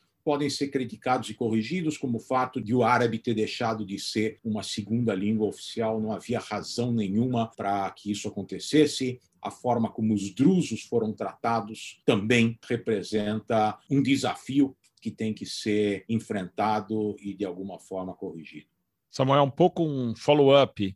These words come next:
Speaker 2: a essa pergunta da Laura. A gente tem uma certa narrativa sobre os feriados judaicos, né? Tem uma parte dos feriados judaicos que a gente pode resumir como: "Tentaram nos matar, não conseguiram,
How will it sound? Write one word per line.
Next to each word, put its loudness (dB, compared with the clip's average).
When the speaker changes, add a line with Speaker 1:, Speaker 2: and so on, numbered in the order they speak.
Speaker 2:
a -6
essa -4
pergunta -4
da 2
Laura. 4
A -8
gente -4
tem 2
uma 0
certa 0
narrativa 0
sobre -2
os -2
feriados 6
judaicos, 0
né? -14
Tem -6
uma 2
parte 2
dos 2
feriados 2
judaicos 0
que -8
a -4
gente -8
pode 2
resumir 2
como: -2
"Tentaram 2
nos 2
matar, 4
não -2
conseguiram, 2